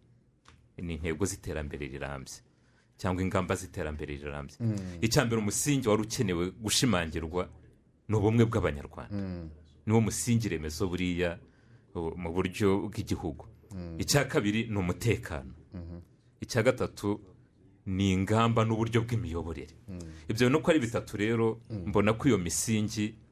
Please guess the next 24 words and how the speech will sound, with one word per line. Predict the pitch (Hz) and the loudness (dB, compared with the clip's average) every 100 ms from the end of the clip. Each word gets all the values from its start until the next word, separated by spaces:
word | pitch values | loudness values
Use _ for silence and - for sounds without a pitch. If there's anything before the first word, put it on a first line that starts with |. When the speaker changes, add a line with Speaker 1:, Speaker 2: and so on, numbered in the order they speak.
| - | 0
Speaker 1:
muri | 92 | 2
iyi | 92 | 4
myaka | 95 87 78 - 90 90 | 2 0 -2 -2 -2 -2
itanu | - - - 78 82 85 - | -10 -8 -4 -2 -2 -6 -6
ishize | - - 110 117 110 - - | -4 0 0 -2 -6 -10 -12
Speaker 2:
Mm. | 101 87 80 82 - - | -10 -8 -10 -14 -8 -2
Speaker 1:
yarashimangiwe | 87 113 - 76 76 76 80 80 92 | 0 2 0 -2 -2 -4 -2 -2 -2
ku | - 90 | -4 -4
buryo | 87 85 | -2 -2
budashima-, | 73 - - 78 73 | -2 -8 -6 -4 -4
budashidikanywaho. | - 87 85 80 76 120 98 - 82 80 78 - - - - - - - - - | -6 -4 -2 -2 -2 -2 -2 -2 -4 -4 -4 -8 -20 -20 -20 -20 -20 -20 -14 0
Ibimaze | 127 190 202 | 4 6 4
kugerwaho | - 95 104 107 156 | 0 2 4 6 4
muri | 147 131 | 4 2
iyi | |
myaka | 110 131 113 | 2 0 -2
itanu, | - 98 90 | -4 -6 -2
urebye | 110 127 92 107 113 | 4 4 2 -2 -2
ibyo | 123 117 127 | -2 2 2
abanyarwanda | 95 85 90 85 87 | 2 -2 -4 -2 2
basabaga | 110 143 101 76 69 73 73 - | 2 2 0 -2 -4 -10 -14 -8
n'ibyo | 113 113 113 | 0 0 2
bari | 117 107 | 2 4
bategereje, | 117 120 82 - 71 67 73 71 | 2 0 -6 -6 -8 -10 -12 -14